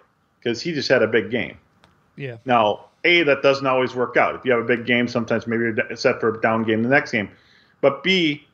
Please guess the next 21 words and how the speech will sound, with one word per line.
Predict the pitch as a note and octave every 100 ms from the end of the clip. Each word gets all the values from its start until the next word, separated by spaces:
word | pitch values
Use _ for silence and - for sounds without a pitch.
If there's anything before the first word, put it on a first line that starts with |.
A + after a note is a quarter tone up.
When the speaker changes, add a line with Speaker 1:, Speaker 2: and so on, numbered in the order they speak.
| _ -
Speaker 1:
again, | C3 A2+ -
ownership | C#3+ E3 D#3+ - D3+ C#3+
rates | C3 C3+ C3+
are |
gonna | B2+
be | A#2 A2+
higher | - - D3 D#3 C#3+
on | B2 B2
Lockett | A#2+ C3 B2 A2
than | G#2+
they're | A2
going | A2 A2+ G#2
to |
be | G#2
on | G#2+ A2
Metcalf | B2 B2 - G2+ - -
just | - A#2 -
for | A2
that | G2+ -
reason. | C3 A2 E2 E2
So | - F#2 -